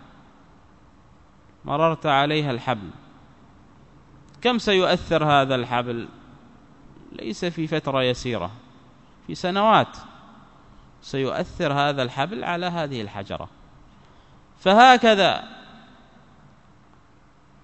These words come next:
طالب العلم إذا صبر على العلم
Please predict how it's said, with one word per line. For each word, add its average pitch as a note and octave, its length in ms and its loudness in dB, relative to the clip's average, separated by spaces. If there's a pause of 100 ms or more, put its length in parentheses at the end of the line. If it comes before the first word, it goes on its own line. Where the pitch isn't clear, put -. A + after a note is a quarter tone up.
(1400)
طالب E3+ 420 4
العلم C3+ 460 2
إذا B2+ 240 0
صبر F#3 420 4
على D#3 280 6
العلم E3 520 -2